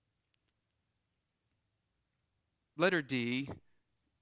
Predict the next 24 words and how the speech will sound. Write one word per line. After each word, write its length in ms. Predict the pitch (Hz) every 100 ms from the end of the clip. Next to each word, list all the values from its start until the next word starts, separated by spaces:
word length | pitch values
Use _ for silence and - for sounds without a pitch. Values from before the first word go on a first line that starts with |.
| 139
in 100 | 135
this 160 | 131
first 320 | - 151 143 -
point, 260 | 135 127
remembering 420 | 127 139 147 139
our 80 | 131
distinction 560 | 123 - 151 139 - 127
and 140 | 120
mission, 320 | 135 - 117
is 180 | 113 110
this. 440 | 123 117 - - - _ _ - - _ _ -
My 180 | 147 175
responsibility 1040 | 175 - 165 160 143 131 139 123 117 120
is 260 | 127 123 135
weightier 600 | 131 143 151 135 120 120
than 160 | 123
it 120 | 123 123
was 240 | 131 135
before 320 | 131 - 131
I 60 | 123
came 240 | 131 123
to 60 | 123
Christ. 580 | - 139 120 120 - - _ _ _ _ _ _ _ _ _ _ _ _ _ _ _ 165
Now, 200 | 160